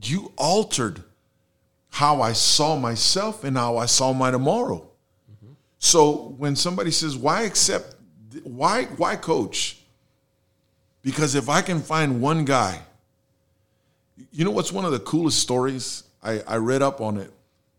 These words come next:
Speaker 1: There's a guy by the name of Mordecai. He was an evangelist. He went to South Carolina, and he preached at a revival. And he was belly aching 'cause not a lot of people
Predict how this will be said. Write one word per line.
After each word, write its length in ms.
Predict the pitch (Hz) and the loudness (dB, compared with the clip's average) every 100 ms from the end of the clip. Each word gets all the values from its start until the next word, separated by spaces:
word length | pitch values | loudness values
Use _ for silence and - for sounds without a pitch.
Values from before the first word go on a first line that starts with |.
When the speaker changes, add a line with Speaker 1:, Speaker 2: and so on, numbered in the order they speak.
| _ | _
Speaker 1:
There's 100 | 107 | -14
a 40 | |
guy 220 | 98 135 131 | -2 0 2
by 140 | 135 | 0
the 40 | |
name 180 | 127 123 | 0 -2
of 60 | 113 | -2
Mordecai. 500 | 123 127 123 107 101 | 0 -2 -4 -6 -6
He 40 | |
was 160 | 101 104 | -6 -6
an 80 | 107 | -4
evangelist. 720 | 104 117 120 98 85 - - _ _ _ _ _ _ | -4 -4 -4 -6 -10 -14 -16 _ _ _ _ _ _
He 60 | 123 | -10
went 100 | 131 | -6
to 60 | 107 | -2
South 340 | - 131 135 | 2 2 0
Carolina, 580 | 143 139 123 117 117 123 - _ _ _ _ _ 120 | -2 0 0 -2 -4 -8 -14 _ _ _ _ _ -6
and 100 | 120 | -4
he 60 | |
preached 400 | 95 127 113 - | -4 -4 -4 0
at 100 | 123 | 0
a 40 | 131 | 0
revival. 540 | 139 170 196 107 87 _ _ _ _ _ _ _ 120 | 0 0 -2 -6 -14 _ _ _ _ _ _ _ -4
And 100 | 123 | -2
he 60 | |
was 140 | 113 92 | -2 0
belly 320 | 143 151 127 | 0 2 2
aching 300 | 117 110 113 | -2 -4 -8
'cause 200 | 117 107 | -6 -4
not 220 | 131 131 | -2 0
a 60 | 120 | 2
lot 180 | 120 117 | 0 -2
of 60 | |
people 420 | 127 120 113 104 | -4 -6 -4 -6